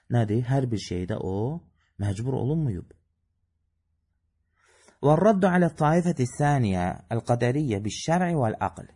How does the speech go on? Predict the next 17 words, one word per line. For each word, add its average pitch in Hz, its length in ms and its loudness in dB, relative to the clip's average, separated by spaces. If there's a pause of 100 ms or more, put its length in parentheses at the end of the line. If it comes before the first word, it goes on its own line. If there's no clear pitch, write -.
(100)
İndi 143 200 -6
keçir 156 280 -4
ikinci 117 400 -6
tayfaya 95 460 -2
rədd 85 220 -4
verməyə, 80 400 -6
qədərlərə, 92 640 -2 (460)
qədəriyyəyə 101 720 0 (400)
rədd 90 260 0
verməyə 90 460 0
və 107 120 4 (120)
onu 117 300 -2
da 98 100 -2
iki - 320 -6
yolla 90 340 -4
eləyəcək. 85 460 -6
Birinci 95 300 -6